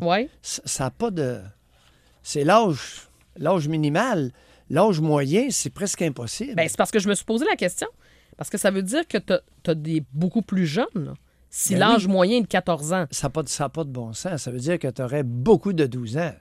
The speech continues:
Speaker 2: ce qui est virtuellement impossible.
Speaker 1: Et on
Speaker 2: L'âge moyen des mineurs recrutés serait de quatorze ans.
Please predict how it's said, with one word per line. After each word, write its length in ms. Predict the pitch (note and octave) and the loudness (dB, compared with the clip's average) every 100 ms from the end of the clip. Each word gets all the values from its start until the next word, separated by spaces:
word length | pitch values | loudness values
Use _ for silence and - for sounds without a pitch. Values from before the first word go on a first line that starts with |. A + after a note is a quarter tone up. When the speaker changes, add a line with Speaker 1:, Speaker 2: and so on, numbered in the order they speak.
| _ _ | _ _
Speaker 2:
ce 260 | - - | -12 -8
qui 120 | - C3+ | -2 -2
est 20 | |
virtuellement 560 | B2 C#3+ - C3 B2+ | -2 -6 -6 -6 -4
impossible. 480 | C3+ A#2 G2+ - - _ _ _ _ _ _ _ _ _ _ _ _ _ _ _ _ _ | -4 -6 -10 -12 -14 _ _ _ _ _ _ _ _ _ _ _ _ _ _ _ _ _
Speaker 1:
Et 60 | D3+ | 2
on 100 | E3+ | 6
Speaker 2:
L'âge 300 | E3+ G3 D#3+ | 8 8 6
moyen 400 | F3 F3+ G#3 C4 | 8 10 10 8
des 200 | G#3+ C#3+ | 6 6
mineurs 600 | D3 F3 F3+ A3 A#3 D3 | 6 6 8 8 6 4
recrutés 540 | D3 C3+ C#3+ C3 A#3 | 4 2 -2 2 2
serait 260 | G#3+ - F3+ | 2 0 0
de 100 | C#3 | 0
quatorze 540 | - A#3 A3+ D3 A2 | 0 0 2 0 -2
ans. 140 | C#3+ | -6